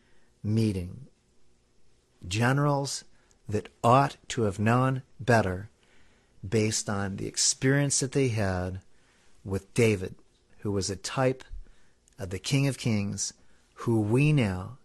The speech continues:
get to say, "I'm gonna go to the king on this issue. I'm gonna get his word. I'm gonna just kinda put this little epaulet that says I'm a general,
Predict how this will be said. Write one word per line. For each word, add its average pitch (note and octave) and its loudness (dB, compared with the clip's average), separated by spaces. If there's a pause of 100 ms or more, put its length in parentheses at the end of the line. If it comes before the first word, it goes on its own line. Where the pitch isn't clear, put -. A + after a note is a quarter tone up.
(140)
get A2 -4
to A#2 -4
say, F#2 0 (140)
"I'm C#3 2
gonna E3 4
go A#2+ 4
to A#2 4
the F#2+ -2
king G#2+ -2
on G2+ 0
this F#2 -6
issue. G#2+ -8 (1160)
I'm B2+ 4
gonna C#3 6
get A#2 2
his G#2+ 0
word. - -8 (880)
I'm A#3 0
gonna A#3 0
just C#3+ -2 (220)
kinda C#3+ 0
put - -2
this - -2
little A#2 2
epaulet C3 0
that - -10
says A#2 0
I'm A#2 0
a G2+ 0
general, C3 -2